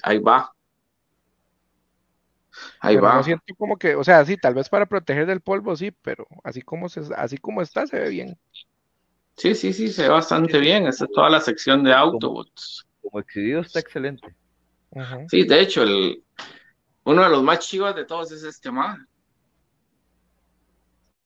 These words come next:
Speaker 1: Este ma es inmenso.
Speaker 2: ¿Ese cuál es? ¿El Masterpiece? No, el
Speaker 1: Sí, pero con el kit, este, Jet Power Armor.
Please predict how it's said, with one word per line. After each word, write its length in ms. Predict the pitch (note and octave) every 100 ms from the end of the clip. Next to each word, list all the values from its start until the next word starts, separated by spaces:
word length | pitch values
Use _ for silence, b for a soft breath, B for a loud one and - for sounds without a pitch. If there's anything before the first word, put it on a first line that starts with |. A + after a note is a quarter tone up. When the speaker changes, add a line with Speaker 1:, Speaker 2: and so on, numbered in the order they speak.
| _ _ _ _ _ _ _ _ _ _ _
Speaker 1:
Este 240 | A#2 - D#3
ma 200 | D#3 E3+
es 100 | D3
inmenso. 520 | B2+ C3 F#3+ F#3+ - _ _ _ _ _ _ _ _ _ _ _ _ _ _ _ _
Speaker 2:
¿Ese 260 | C#3 C3+ D#3
cuál 200 | - D3+
es? 180 | D#3+ C3+
¿El 840 | B2 A2+ G#2+ G#2+ G#2 G2+ G2+ G#2+ _ _ -
Masterpiece? 840 | D#3 - - - - - _ _ _ _ -
No, 320 | C#3 B2+ A2+
el 420 | - - - - _
Speaker 1:
Sí, 380 | - D#3+ B3 D4
pero 300 | G#3+ E3+ D3
con 220 | - C3 C3
el 160 | A2+
kit, 440 | - D#3+ G#3 A3 G#3
este, 1000 | E3+ C3 - - A#2+ A#2 A2+ A2+ A2+ A2+
Jet 220 | C#3+ D3
Power 320 | D#3+ D#3+ E3
Armor. 380 | F3+ F#3+ C#3+